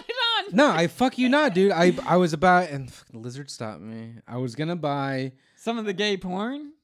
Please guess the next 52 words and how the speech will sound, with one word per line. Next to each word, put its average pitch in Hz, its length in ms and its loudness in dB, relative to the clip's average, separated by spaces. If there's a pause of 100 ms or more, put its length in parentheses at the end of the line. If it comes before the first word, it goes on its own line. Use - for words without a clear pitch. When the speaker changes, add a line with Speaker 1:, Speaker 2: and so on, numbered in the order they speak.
(240)
Speaker 2:
Well, 196 160 4
the 180 140 4
only 202 160 4
straight 208 300 0
porn 185 180 2
that 180 100 2
was 160 140 2
there, 262 160 4
which 165 160 0
was 151 160 0
a, 151 400 2
a 139 40 -2
picture 180 360 2
of 151 80 2
Madonna 165 500 0
topless 147 520 -4
from, 127 300 -4
like, 127 240 -2
an 143 100 -2
old, 156 280 0
old 165 200 -2
picture, 143 480 -4 (200)
Speaker 1:
<laughs> - 200 -20
Speaker 2:
which 151 120 -8
was 180 140 -4
super 269 340 6
cool. 302 220 2
I 208 40 6
mean, 170 200 4
I'm, 156 180 0 (400)
I'm 151 80 -10
a - 20 -2
little 170 180 -2
hung 147 260 -6
up 107 260 -4 (120)
Speaker 1:
Okay, 165 420 0
Speaker 2:
on, 117 100 -4
on, 113 320 -6
Speaker 1:
uh, 123 40 -8
Speaker 2:
on 123 100 -4
Speaker 1:
uh, - 40 -2
Speaker 2:
Madonna. 117 520 -2
Speaker 1:
on 170 180 -4
Madge. 143 420 -2
Speaker 2:
That's - 240 -4
a 123 180 4
reference 117 380 0
to 113 60 0
her 110 100 2
song 107 280 -4
"Hung 107 240 -4
Up." - 140 -10